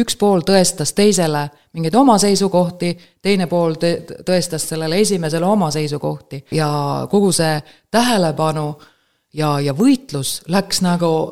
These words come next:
no, <laughs> ma ütleks, valede asjade peale. Lihtsalt ma imetlen Jumala armu, et meil ikka on veel see arm olemas, et meil on ikka veel võimalus, äh, meelt parandada, et meil on ikka, ma räägin siis kogudusest praegu, eks,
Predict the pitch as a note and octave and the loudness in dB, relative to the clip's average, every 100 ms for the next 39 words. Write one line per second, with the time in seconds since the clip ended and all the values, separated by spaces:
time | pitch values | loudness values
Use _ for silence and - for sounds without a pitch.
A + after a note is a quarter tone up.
0 | - - A3 G#3+ - _ - - - B3 | -10 -4 -2 -2 -4 _ -16 -16 -6 0
1 | C#4 C4 - - - - F#3+ F#3 F3+ E3+ | 2 0 -8 -14 -14 -2 0 0 -2 0
2 | F3+ E3+ D#3 E3 E3+ C#3 C#3 D3 C#3+ C#3 | 2 2 2 -2 -2 -6 -6 -6 -6 -8
3 | - _ _ _ _ _ F#3 A3+ - - | -12 _ _ _ _ _ 2 2 2 0
4 | E3+ D3+ - - E3 E3 - B3 A#3+ - | 0 -2 -4 -6 -2 -2 2 4 4 2
5 | - D3 C3+ _ A3 A3+ F3 F3+ A3 F#3 | -6 -10 -12 _ 4 4 2 2 0 0
6 | D3+ C#3+ C3+ _ _ _ F3+ F3 E3+ D#3+ | -2 -4 -8 _ _ _ -4 -2 -2 0
7 | C4+ - E3+ D3 C3+ C3+ D3 - F#3 F3 | 0 0 -2 -2 -4 -6 -6 -2 0 0
8 | D#3 D#3 C#3 C#3 - - D#3+ D#3+ - E3 | -2 -4 -4 -6 -6 -6 -2 -2 -2 -2
9 | E3+ C4 - - D3 C#3+ C#3 G3+ G#3+ D3+ | 0 0 0 -6 -4 -4 -2 2 2 0
10 | C3+ C3+ - C#3+ C#3+ D#3+ G#3+ - D3 C#3+ | -4 -4 -4 -4 -4 -2 -2 -2 -8 -8
11 | C3+ C#3 C#3+ - - _ D3+ E3 D#3+ D#3 | -8 -8 -10 -12 -20 _ -2 0 2 0
12 | - B3+ - - C#3 - F#3+ G3 D#3 C#3 | 2 2 2 -4 -4 -2 2 2 2 -2
13 | - D4 G#3+ D3+ C#3+ C#3 - C#3+ C#3 D#3+ | 0 0 0 -2 -4 -8 -6 -8 -4 -6
14 | F3 - | -6 -14